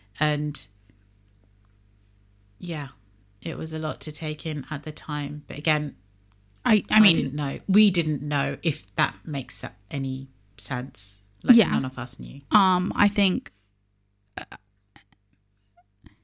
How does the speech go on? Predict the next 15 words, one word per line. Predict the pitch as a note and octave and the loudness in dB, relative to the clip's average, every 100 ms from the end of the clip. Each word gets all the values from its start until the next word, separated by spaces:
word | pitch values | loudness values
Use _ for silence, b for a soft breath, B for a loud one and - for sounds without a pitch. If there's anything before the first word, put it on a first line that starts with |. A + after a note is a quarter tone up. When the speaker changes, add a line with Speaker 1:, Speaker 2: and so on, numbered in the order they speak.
| _ _ - | _ _ 0
Speaker 2:
I | |
think | G#3 A3+ | 6 6
a | G3+ | 6
couple | F#3+ | 4
of | F3 | 4
things. | - E3 - - | 4 0 0 -4
Firstly, | - G#3+ G#3 G3+ G3 - - - | 4 4 6 6 4 2 -8 -10
the | G#3 G#3 | 4 4
texts | - B3+ - - | 6 2 2 2
that | G3+ | 4
I | F#3 | 4
sent | - F#3+ E3+ F3 - - b b b b b _ G3+ | 2 2 2 2 -2 -6 b b b b b _ 2
were | F#3 F#3+ F3+ F3+ - | 6 8 8 6 4
of | G3 F3 E3+ E3 F3+ - B B B B B B _ _ - _ _ - | 6 6 6 2 -2 -6 B B B B B B _ _ -20 _ _ 4
clearing | - G3 G#3 G#3+ G#3+ G#3 G#3 G#3 G#3 | 6 8 6 8 6 6 4 2 0